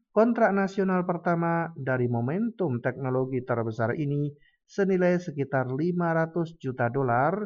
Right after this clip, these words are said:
ditandatangani untuk rehabilitasi sekitar tujuh ratus lima puluh sumur. Perjanjian ini ditandatangani sejalan upaya untuk membangun industri besar, terutama industri hulu minyak dan gas yang berbasis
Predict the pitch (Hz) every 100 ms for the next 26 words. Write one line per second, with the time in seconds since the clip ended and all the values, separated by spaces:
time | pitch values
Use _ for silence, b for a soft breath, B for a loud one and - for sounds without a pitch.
0 | b b b - 185 220 196 175 165 170
1 | 185 185 120 - 127 127 135 - 156 175
2 | 160 156 160 165 165 202 214 190 120 113
3 | 131 127 120 110 - 233 196 143 123 120
4 | 113 - 143 127 120 113 117 113 156 147
5 | 135 120 104 101 - _ _ 262 226 175
6 | 147 135 135 143 139 131 135 131 127 127
7 | 131 135 139 135 135 131 131 131 120 135
8 | 139 135 143 143 151 151 151 160 156 147
9 | 147 160 196 170 - 139 127 127 123 127
10 | 117 123 - 120 139 202 196 b b b
11 | 185 185 185 180 175 - 165 151 175 196
12 | 165 127 120 139 120 127 143 143 135 -
13 | 120 123 202 196 123 - 127 117 117 113
14 | 120 117 117 117